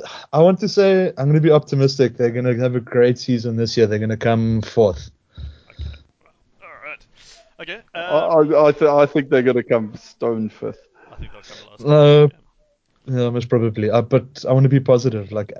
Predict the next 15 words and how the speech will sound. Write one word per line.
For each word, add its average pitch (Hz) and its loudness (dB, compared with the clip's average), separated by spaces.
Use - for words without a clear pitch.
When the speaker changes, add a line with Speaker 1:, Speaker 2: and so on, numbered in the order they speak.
Speaker 1:
Ben. 98 -4
Uh, 113 -2
I 113 -4
mean, 110 -2
Alex. 104 -4
Speaker 2:
<laughs> - -20
Um, 113 -12
okay. 139 -20
Thanks, - -20
thanks 120 -14
for - -20
that, 120 -20
Matt. 156 -20
Uh, 147 -12
Ben, 147 -18